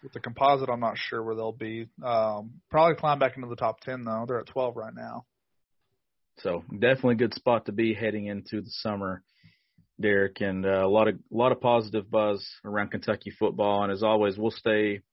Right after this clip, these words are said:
Speaker 2: attached to that. We'll also s-, keep track of what's going on with the men's basketball program. I know you and I both expect Chin Coleman and Orlando Antigua to be announced,
Speaker 1: Mm-hmm.
Speaker 2: and I think it'll be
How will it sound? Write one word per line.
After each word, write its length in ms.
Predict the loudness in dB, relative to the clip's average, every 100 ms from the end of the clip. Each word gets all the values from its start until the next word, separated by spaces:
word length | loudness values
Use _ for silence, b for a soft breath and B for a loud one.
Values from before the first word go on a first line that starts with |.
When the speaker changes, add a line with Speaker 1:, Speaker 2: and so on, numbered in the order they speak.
| _ -14
Speaker 2:
attached 460 | -2 0 0 -4
to 80 | 0
that. 240 | 2 2
We'll 160 | 2 2
also 400 | 0 0 -2 -4
s-, 140 | -6 -10
keep 180 | -6 -6
track 320 | 4 4 4
of 80 | 2
what's 220 | 0 0
going 260 | 0 -2 0
on 300 | 0 -2 -2
with 160 | -6 -4
the 60 |
men's 220 | -4 -2 0
basketball 500 | 0 0 -2 -2 0
program. 640 | 2 2 2 0 -2 -4 b b b b b
I 100 | 4
know 380 | 6 6 6 4
you 160 | 2 2
and 100 | 4
I 80 | 2
both 280 | 4 2 0
expect 480 | -10 -2 0 0
Chin 240 | -4 -4 -2
Coleman 500 | 0 2 0 -2 -6 -4
and 80 |
Orlando 380 | -2 0 0 0
Antigua 380 | 0 -2 -2 -2
to 80 | 0
be 120 | -2
announced, 640 | 0 0 -2 -4 -12 -18 -20 _ _ _ _
Speaker 1:
Mm-hmm. 100 | -8 -4
Speaker 2:
and 380 | -4 -6 -10 -16 -18 -18 -2
I 140 | 0 -2 0
think 200 | 2 4
it'll 120 | 4 4
be 220 | 2